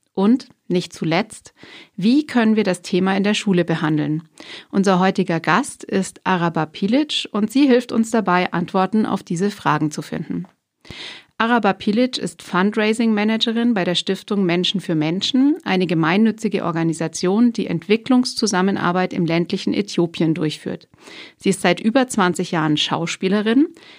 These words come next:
Genauso lange setzt sie sich aktivistisch für Antirassismus und Diversität in den Medien ein. Sie ist außerdem bald ganz offiziell Mitinhaberin der Beratungsagentur Sign of the Times, eine Change Agency,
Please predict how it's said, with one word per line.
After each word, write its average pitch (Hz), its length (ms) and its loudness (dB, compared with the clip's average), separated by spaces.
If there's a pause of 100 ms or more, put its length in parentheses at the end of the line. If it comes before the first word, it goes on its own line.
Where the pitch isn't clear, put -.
(140)
Genauso 214 460 4
lange 180 500 2
setzt 170 340 -4
sie 202 80 -4
sich 202 260 -2
aktivistisch 175 880 -2
für - 220 -2
Antirassismus 185 1000 -2
und 185 260 -2
Diversität 175 760 -2
in 170 120 0
den 196 160 4
Medien 165 380 2
ein. 151 320 -8 (300)
Sie 240 100 0
ist 233 220 2
außerdem 277 580 2
bald 180 340 0
ganz 165 300 2
offiziell 170 800 -2 (300)
Mitinhaberin 220 960 2
der 180 100 -2
Beratungsagentur 185 1160 -2
Sign 240 380 2
of 226 140 0
the 185 80 0
Times, 160 640 -2 (380)
eine 170 240 2
Change 214 420 2
Agency, 202 760 0